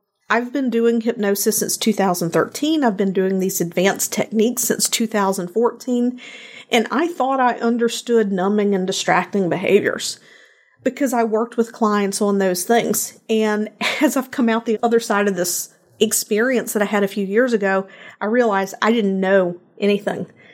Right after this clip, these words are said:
And I have a much deeper understanding after I hit the wall, because after I hit the wall, I know it.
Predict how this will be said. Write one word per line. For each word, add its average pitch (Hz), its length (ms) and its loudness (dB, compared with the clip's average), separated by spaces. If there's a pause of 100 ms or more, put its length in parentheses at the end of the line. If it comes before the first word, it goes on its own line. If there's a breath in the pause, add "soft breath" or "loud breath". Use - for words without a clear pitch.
(380 loud breath)
And 214 280 2
I - 60 -6
have 202 160 -4
a 214 60 0
much 214 480 0
deeper 214 520 0
understanding 202 920 0
after 202 400 0
I 190 120 2
hit 185 260 -2
the 190 60 -6
wall, 220 340 0
because 190 340 -2
after 202 320 0
I 277 40 2
hit 285 220 -2
the 262 80 0
wall, 196 460 0
I 202 140 2
know 202 560 2
it. - 360 -6